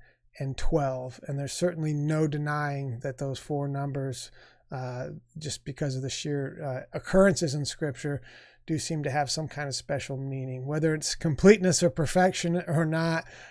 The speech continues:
I guess is open to, uh, debate and discussion, uh, but they certainly do, uh,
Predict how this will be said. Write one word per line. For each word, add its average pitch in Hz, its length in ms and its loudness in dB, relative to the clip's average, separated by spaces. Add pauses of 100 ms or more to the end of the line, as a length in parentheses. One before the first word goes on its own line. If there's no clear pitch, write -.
(120)
I 156 80 -2
guess 147 260 -2
is 147 140 -2
open 151 400 -2
to, 143 420 -2 (420)
uh, 135 280 -6
debate 151 580 -4 (120)
and 143 100 -8
discussion, 190 680 0 (480)
uh, 147 240 -8
but 143 180 -6
they 147 120 -4
certainly 156 400 -6
do, 147 340 -4 (140)
uh, 131 340 -6